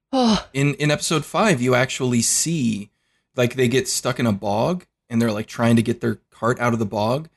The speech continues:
Speaker 2: And you see all of the wrecked carts that didn't make it out of the bog.
Speaker 1: Yeah.
Speaker 2: And every one of them, I'm like,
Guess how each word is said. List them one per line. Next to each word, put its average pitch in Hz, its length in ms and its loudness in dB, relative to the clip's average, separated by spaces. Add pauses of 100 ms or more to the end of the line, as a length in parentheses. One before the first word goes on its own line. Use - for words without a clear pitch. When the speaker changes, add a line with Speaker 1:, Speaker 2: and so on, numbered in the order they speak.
(440)
Speaker 2:
And 131 280 4
you 123 160 0
see 170 540 0
all 135 300 4
of 113 140 0
the 120 100 0
wrecked 113 520 -4
carts - 680 -4 (240)
that - 180 -6
didn't 135 300 -4
make 135 200 0
it 127 80 -2
out 123 180 2
of 117 120 -6
the 117 80 -8
bog. 135 320 -2
Speaker 1:
Yeah. 156 160 4 (840)
Speaker 2:
And 135 140 2
every 131 220 4
one 151 200 2
of 202 100 2
them, 127 120 2
I'm 120 140 4
like, 113 220 2